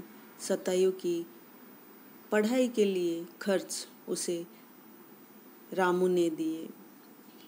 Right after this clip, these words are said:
यह बात सतायु को बिल्कुल अच्छी नहीं लगती थी। अपनी खुददारी के कारण सतायु को राम से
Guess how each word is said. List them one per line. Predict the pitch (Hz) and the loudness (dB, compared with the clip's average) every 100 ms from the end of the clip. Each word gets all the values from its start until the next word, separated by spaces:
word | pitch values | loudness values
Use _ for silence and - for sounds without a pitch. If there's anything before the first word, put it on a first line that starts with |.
| - - | -18 -2
यह | 240 254 | 2 4
बात | 247 269 277 - | 4 4 2 0
सतायु | - 214 214 214 226 | -2 -2 4 6 6
को | 220 220 | 4 2
बिल्कुल | 180 185 185 - 190 190 196 - - - | 2 -2 -2 -2 -2 -2 -8 -20 -14 -10
अच्छी | 180 - 185 | -8 -4 -2
नहीं | 175 175 | -2 -2
लगती | 175 165 - 160 | -4 -6 -8 -8
थी। | 160 170 185 - - - - - - - - - - - | -8 -12 -16 -18 -20 -20 -20 -20 -20 -20 -20 -20 -10 -4
अपनी | 208 196 196 185 | -4 0 0 -2
खुददारी | - 180 160 180 180 | -4 -4 0 0 0
के | 185 196 | 0 -2
कारण | 185 180 170 165 170 - - | -2 -4 -4 -4 -6 -12 -14
सतायु | - 196 196 208 208 | -4 -2 0 4 4
को | 202 185 175 | 4 0 -4
राम | 180 196 214 233 | 0 0 2 2
से | - 202 180 | 2 -2 -4